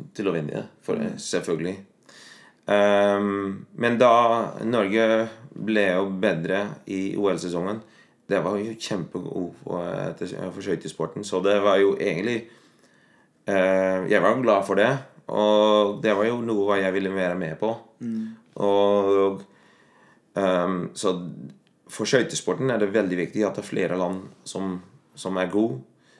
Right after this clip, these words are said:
Speaker 1: Så da beholder vi, eh, mest sannsynlig den olympiske status.
Speaker 2: Mm.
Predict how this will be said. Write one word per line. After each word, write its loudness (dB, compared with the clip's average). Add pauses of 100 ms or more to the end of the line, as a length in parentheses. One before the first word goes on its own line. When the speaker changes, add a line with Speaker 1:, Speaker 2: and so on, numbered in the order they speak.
Speaker 1:
Så -16
da 0
beholder 0
vi, 0 (220)
eh, -2
mest -2
sannsynlig -4
den -6
olympiske -2
status. -4
Speaker 2:
Mm. -6